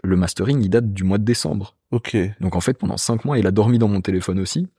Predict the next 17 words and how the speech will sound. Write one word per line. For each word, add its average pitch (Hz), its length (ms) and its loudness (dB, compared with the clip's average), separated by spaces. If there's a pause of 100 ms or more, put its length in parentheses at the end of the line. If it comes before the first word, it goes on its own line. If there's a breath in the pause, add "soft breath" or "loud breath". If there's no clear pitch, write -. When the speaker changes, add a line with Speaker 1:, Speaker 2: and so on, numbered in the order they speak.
(160 soft breath)
Speaker 2:
Et 107 140 -4
pourquoi ? 107 380 4
Speaker 1:
Et 90 360 0
juste 160 360 -4
parce 92 200 -2
que, 110 100 2
euh, 101 580 4 (500 loud breath)
parce - 160 -12
que 95 100 -4
j'avais 87 220 4
des 87 100 2
soucis - 380 -2
avec 90 160 0
mon 87 160 2
Insta, 87 680 0
des, 85 320 -2
des 170 180 0